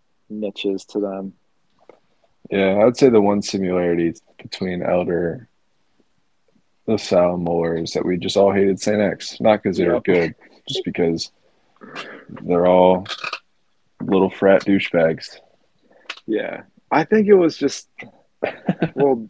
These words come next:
Speaker 1: they had a entrance exam back in
Speaker 2: Yeah.
Speaker 1: the day, and no, none other of the G C L schools did. I, besides that, like, they had, like, placement tests, but, like, you had to, like,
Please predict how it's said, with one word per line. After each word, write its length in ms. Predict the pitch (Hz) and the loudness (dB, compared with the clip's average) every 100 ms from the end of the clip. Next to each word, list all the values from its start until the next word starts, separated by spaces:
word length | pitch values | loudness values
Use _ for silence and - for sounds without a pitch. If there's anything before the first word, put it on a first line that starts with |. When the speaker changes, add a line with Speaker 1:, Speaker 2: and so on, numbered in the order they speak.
| - | -10
Speaker 1:
they 360 | 117 143 196 | -2 2 2
had 340 | 165 156 143 120 | 0 -2 0 0
a 240 | 107 104 - _ 123 | 0 -4 -10 _ -10
entrance 500 | 127 - 113 98 104 | -10 -10 -12 -10 -10
exam 600 | 95 92 92 - 107 98 - _ _ _ _ _ - | -8 -6 -8 -8 -14 -14 -18 _ _ _ _ _ -2
back 260 | 110 101 | -2 2
in 60 | 113 | 4
Speaker 2:
Yeah. 180 | 101 95 | 6 4
Speaker 1:
the 80 | 101 | 0
day, 340 | 107 104 98 - | -2 -4 -8 -8
and 380 | 113 110 113 120 | -6 -4 -4 -2
no, 340 | 131 139 131 | 0 2 0
none 240 | 123 123 127 | -4 -2 0
other 200 | 123 120 | 2 2
of 60 | |
the 120 | 113 104 | 2 0
G 200 | 110 110 | 0 -4
C 180 | - | -2
L 180 | 110 110 | 0 0
schools 420 | - - 101 98 | -4 -6 -6 -6
did. 300 | - 104 98 | -4 -4 -4
I, 220 | 101 101 - _ _ _ _ _ _ - | -4 -4 -6 _ _ _ _ _ _ -10
besides 380 | 107 110 104 95 | -6 -2 -4 -4
that, 220 | 101 104 | -6 -4
like, 160 | 110 - | -4 0
they 140 | 110 | 0
had, 240 | 110 120 107 | 2 2 2
like, 360 | 110 101 - _ - - _ | 2 0 -4 _ -20 -20 _
placement 520 | - 131 131 - 101 - | 2 4 4 2 -8 -6
tests, 460 | 104 98 - - | -4 -4 -6 -8
but, 260 | 113 101 - | -2 -2 -2
like, 180 | 107 101 | -4 -4
you 160 | 113 107 | -4 -2
had 200 | 113 113 | 0 0
to, 60 | 107 | 0
like, 240 | 98 | 0